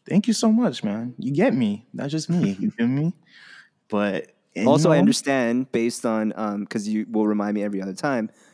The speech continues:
Speaker 2: you need to be emotional. You're a Cancer.
Speaker 1: Facts. Team emotions out here too, you feel me? That's
Speaker 2: Also,
Speaker 1: why.
Speaker 2: shout out Mona, who was, uh, texting me through your Game Seven sorrows just a week ago.
Speaker 1: Oh my God. Yo, I was actually,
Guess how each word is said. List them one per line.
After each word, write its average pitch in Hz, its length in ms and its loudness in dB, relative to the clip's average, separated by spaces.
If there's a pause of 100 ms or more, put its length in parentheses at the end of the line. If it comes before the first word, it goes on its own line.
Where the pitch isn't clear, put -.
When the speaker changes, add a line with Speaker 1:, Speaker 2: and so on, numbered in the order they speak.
(120)
Speaker 2:
you 123 120 -2
need 180 160 0
to - 80 -8
be 131 120 2
emotional. 110 440 0
You're 101 140 -4
a - 20 -2
Cancer. 143 540 -4 (640)
Speaker 1:
Facts. - 460 -4 (720)
Team 120 180 2
emotions 107 480 2
out 95 160 -2
here 95 160 -4
too, - 160 -4
you 90 160 -2
feel 95 160 -4
me? 107 140 4
That's 113 180 4
Speaker 2:
Also, 131 180 4
Speaker 1:
why. 139 60 4
Speaker 2:
shout 160 140 4
out 143 100 2
Mona, 139 500 2 (120)
who 127 280 2
was, 117 340 2
uh, 110 500 0
texting 131 320 -2
me 117 320 0
through 120 240 0
your 110 340 2
Game 113 240 0
Seven 107 340 0
sorrows 98 640 -2
just - 440 -8 (240)
a 98 220 -6
week 101 240 -4
ago. 95 260 -6
Speaker 1:
Oh 95 100 -10
my 92 60 -10
God. 90 300 -8 (320)
Yo, 120 220 0
I 98 120 2
was 117 120 2
actually, 127 280 2